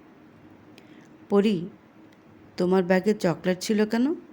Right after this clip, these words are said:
কিছুক্ষণ ভেবে পরিধি বলল, "ও, চকলেট? হুম। তুমি টিফিনের টাকা নিয়ে চকলেট কিনেছ?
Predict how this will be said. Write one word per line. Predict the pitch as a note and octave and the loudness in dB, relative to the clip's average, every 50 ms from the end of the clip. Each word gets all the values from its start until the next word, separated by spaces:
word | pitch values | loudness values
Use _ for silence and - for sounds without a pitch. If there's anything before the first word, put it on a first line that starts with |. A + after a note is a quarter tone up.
| - - - - - - - - - - - - - - - - - - - - - | -20 -20 -20 -20 -20 -20 -20 -20 -20 -20 -20 -20 -20 -20 -20 -20 -20 -20 -20 -12 -8
কিছুক্ষণ | - B3+ B3 - B3+ B3 - B3+ B3 G#3+ | -6 -4 -2 -2 -2 0 0 0 2 2
ভেবে | G#3+ G#3+ G3+ F#3+ G#3+ A#3 G3+ E3+ E3+ - | 4 4 4 6 6 4 4 4 2 2
পরিধি | F3+ E3+ E3+ E3+ E3+ F#3+ F3+ | 2 2 2 2 2 0 -2
বলল, | D#3 D#3 D#3 C#3+ C#3+ C3+ - - - - - | -2 -4 -6 -6 -6 -10 -12 -14 -18 -8 -2
"ও, | - G#3+ A#3 A3+ G3+ E3 D3+ D3+ - - - - - - - - - - - - - - | 0 2 4 4 2 2 -2 -4 -10 -16 -20 -20 -20 -20 -20 -20 -20 -20 -20 -20 -6 0
চকলেট? | - G3+ F#3+ F#3 - B3+ C4+ C#4 G3+ E3 - - - - - - - - | 2 2 2 2 2 2 2 2 2 0 -2 -6 -18 -20 -20 -10 -4 0
হুম। | G#3+ G#3+ G#3 E3+ D#3 - - - - - - - - - - - - - - - - | 2 2 2 2 0 -4 -10 -18 -20 -20 -20 -20 -20 -20 -20 -20 -20 -20 -20 -8 -4
তুমি | - A#3 A#3 A#3 A#3 A#3+ A#3 A#3 - - | 0 2 2 4 2 2 0 -4 -6 -6
টিফিনের | - G3 - - G#3+ G#3 G#3+ G#3+ G#3+ | -6 -4 -2 0 0 2 2 2 2
টাকা | - G3 F3+ F3 - G3+ G#3 G#3+ A3 | 4 2 2 2 0 -2 -2 0 0
নিয়ে | A3 A3 A3 A#3 G#3+ F3+ F3 F3 - - - - - - - - - | 0 0 2 2 2 0 0 -2 -8 -14 -20 -20 -20 -20 -20 -20 -6
চকলেট | - - F#3 E3+ E3+ - G3 G#3 - | -2 0 0 0 0 -2 -4 -4 -2
কিনেছ? | - C4+ C#4 D#4 D4+ D4+ - | 0 2 4 4 4 2 -2